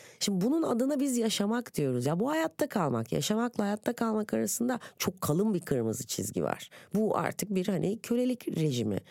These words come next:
Mesela öngörülü kabule yeniliyoruz. İşte mesela şey diyemiyorum artık. Kardeşim işte bir insan işçi kalarak çocuğunu yurt dışı seyahatlere gönderebilmeli. "Sen işte ortam algın bitmiş, sen kör kendi semtinden, millet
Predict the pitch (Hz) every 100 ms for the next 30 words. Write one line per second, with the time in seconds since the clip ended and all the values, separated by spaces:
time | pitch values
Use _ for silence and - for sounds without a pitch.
0 | - - 175 190 240 247 208 - - 180
1 | 214 214 226 262 - 180 180 180 175 160
2 | 131 117 - - - - - 196 - -
3 | - 220 208 214 190 202 208 196 156 123
4 | - - - - - - 240 - 180 -
5 | - - - - _ _ _ _ - 277
6 | 233 156 185 208 156 - - 139 117 156
7 | - _ _ _ - _ - 285 208 160
8 | 135 - - - _ - 269 - 170 -
9 | 127 143 - 160 196 175 123 135 165 147
10 | 127 107 - _ _ - - 165 262 302
11 | 285 277 254 - 262 247 220 247 269 254
12 | 208 240 220 240 - 214 262 220 - -
13 | - - - 175 254 247 175 185 262 254
14 | - 190 247 233 - 190 220 - 233 196
15 | 247 180 208 220 233 233